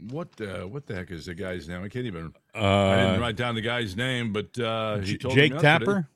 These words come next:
Speaker 2: Was it Jake Tapper?
Speaker 1: Uh, I know. I'd have to go pull up the story
Speaker 2: No, it's,
Speaker 1: here
Speaker 2: it's
Speaker 1: real
Speaker 2: okay. I'll, I'll take it. It was a C N N anchor,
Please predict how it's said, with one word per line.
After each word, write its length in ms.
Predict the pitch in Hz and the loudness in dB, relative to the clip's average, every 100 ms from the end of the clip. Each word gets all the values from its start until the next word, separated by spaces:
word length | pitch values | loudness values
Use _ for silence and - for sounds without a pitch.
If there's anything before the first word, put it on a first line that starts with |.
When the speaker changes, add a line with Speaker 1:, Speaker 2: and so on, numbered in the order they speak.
| _ _ _ _ _ _ _ - | _ _ _ _ _ _ _ -6
Speaker 2:
Was 160 | 113 110 | -2 -2
it 80 | |
Jake 280 | 90 123 123 | 2 2 2
Tapper? 400 | 139 139 156 147 | 0 0 0 -2
Speaker 1:
Uh, 920 | - _ _ _ _ _ _ _ - | -4 _ _ _ _ _ _ _ -12
I 180 | 117 117 | -8 -6
know. 200 | 117 113 | -6 -8
I'd 240 | 117 120 113 | -8 -6 -6
have 220 | 107 104 | -6 -8
to 80 | 104 | -6
go 140 | 110 | -8
pull 220 | - 127 | -6 -6
up 120 | 113 - | -6 -8
the 80 | |
story 180 | - 190 | -6 4
Speaker 2:
No, 220 | 190 220 | 6 8
it's, 160 | 226 196 | 6 4
Speaker 1:
here 100 | 196 | 0
Speaker 2:
it's 140 | - | 6
Speaker 1:
real 80 | 143 | 6
Speaker 2:
okay. 340 | 113 90 95 127 | 6 2 2 0
I'll, 200 | 156 180 | 0 2
I'll 160 | 165 165 | 4 6
take 200 | 165 156 | 6 6
it. 80 | |
It 20 | 156 | 6
was 240 | 135 - | 4 4
a 120 | - | -2
C 240 | - 196 190 | 2 4 6
N 140 | 170 | 8
N 160 | 151 139 | 8 6
anchor, 480 | 127 120 135 131 | 4 4 4 2